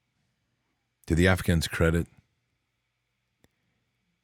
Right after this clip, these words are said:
even before the fight started,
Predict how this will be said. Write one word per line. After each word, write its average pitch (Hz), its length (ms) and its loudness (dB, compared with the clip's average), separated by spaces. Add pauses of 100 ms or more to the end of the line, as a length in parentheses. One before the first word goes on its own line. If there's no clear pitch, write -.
(540)
even 90 320 4
before 78 340 -2
the 71 100 -4
fight - 340 -4
started, 73 540 -6